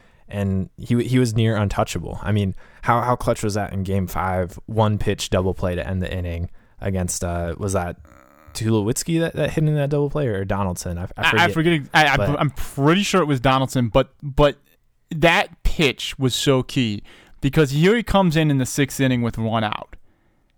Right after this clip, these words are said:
Speaker 2: And in one pitch, he gets the final two outs of the inning. And I was watching it with, with our parents, and I said, "Well, that just ensures Andrew Miller's gonna go two innings now. He's gonna pitch the seventh and the eighth." Because he
Speaker 1: Sure.
Speaker 2: only threw one pitch in the sixth. And th-, and that was the, the worst part of that at-bat was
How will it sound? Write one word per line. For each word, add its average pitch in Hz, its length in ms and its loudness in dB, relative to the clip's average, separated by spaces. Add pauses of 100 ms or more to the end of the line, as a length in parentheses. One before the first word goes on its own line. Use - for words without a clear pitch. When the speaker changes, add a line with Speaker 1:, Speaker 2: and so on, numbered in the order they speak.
(140)
Speaker 2:
And 147 120 6
in 151 160 4
one 160 240 4
pitch, 156 240 0
he 143 100 0
gets 127 520 0 (100)
the 123 80 0
final 131 280 2
two 123 200 -2
outs 117 180 2
of 117 80 -4
the 120 140 0
inning. 110 260 0 (180)
And 135 200 4
I 131 120 6
was 135 200 0
watching 135 340 2
it 127 100 0
with, 120 220 -4
with 123 180 0
our 113 120 0
parents, 139 360 2
and 123 80 0
I 120 60 2
said, 127 300 0 (320)
"Well, 139 180 6
that 135 220 2
just 131 180 -2
ensures 123 340 0
Andrew 117 240 0
Miller's 127 300 0
gonna 117 160 0
go 113 140 2
two 120 280 -2
innings 123 280 -2
now. 107 180 -2 (300)
He's 143 180 4
gonna 135 220 4
pitch - 340 -2
the 127 80 -6
seventh 123 340 2
and 127 220 2
the 107 140 -4
eighth." - 160 -8 (320)
Because 156 220 4
he 156 80 6
Speaker 1:
Sure. 165 60 6
Speaker 2:
only 165 120 4
threw 175 160 2
one 156 180 4
pitch 156 240 0
in 147 60 2
the 131 80 2
sixth. - 340 0 (320)
And 147 140 4
th-, 165 120 2
and 160 140 2
that 220 160 4
was 165 140 0
the, 143 240 4
the 135 100 2
worst 156 320 2
part 156 200 6
of 143 40 0
that 131 160 4
at-bat 135 500 2
was 131 360 4